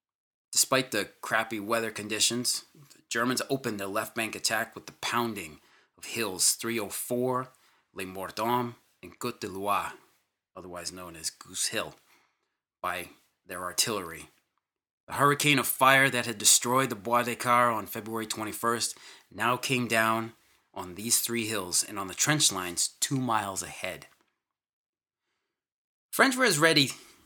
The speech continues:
as time had allowed them. Four full infantry divisions, probably somewhere in the range of sixty thousand men,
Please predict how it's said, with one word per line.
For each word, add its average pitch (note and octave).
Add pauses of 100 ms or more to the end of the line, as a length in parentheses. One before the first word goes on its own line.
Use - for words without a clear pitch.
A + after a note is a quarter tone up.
as A2
time B2+
had A2+
allowed F#2
them. D2 (540)
Four E3
full D#3
infantry A2+
divisions, F2 (520)
probably F2
somewhere C#3
in A#2+
the A#2
range A2
of G#2+
sixty -
thousand G2
men, E2+